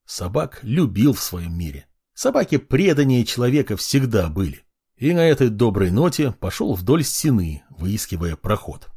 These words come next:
Сначала я обратил внимание на башню, на которой что-то сверкало. Затем увидел окно в стене, через которое и решил забраться. По итогу, как только я взобрался по стене и залез в окно, что-то внизу на улице взорвалось.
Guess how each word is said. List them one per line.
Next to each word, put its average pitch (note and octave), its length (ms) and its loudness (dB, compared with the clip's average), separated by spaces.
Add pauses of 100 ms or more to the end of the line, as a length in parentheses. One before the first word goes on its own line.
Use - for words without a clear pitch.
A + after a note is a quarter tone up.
(520)
Сначала E3+ 880 2
я A2+ 220 -2
обратил D#3+ 380 2
внимание C#3+ 560 4
на A#2+ 160 6
башню, A2 720 0
на F2+ 160 -10
которой C#3 340 2
что-то G#2 300 -4
сверкало. G#2+ 720 -2 (280)
Затем A#2 480 0
увидел C3+ 400 4
окно A2 320 0
в D#2+ 60 -8
стене, E3+ 440 0
через F2+ 280 -4
которое C#3+ 460 0
и C#3 200 2
решил A2 400 0
забраться. E2 680 -8 (260)
По C3+ 180 2
итогу, F3+ 460 4
как F#3+ 240 0
только C#3 240 4
я A#2 100 6
взобрался G#2+ 580 2
по - 140 -6
стене A#2+ 400 0
и E2 80 -2
залез F#2 400 0
в F#2 60 -6
окно, G#3 480 0
что-то - 320 -4
внизу F2+ 400 0
на E2+ 160 0
улице C3 500 -2
взорвалось. F#2 1080 -2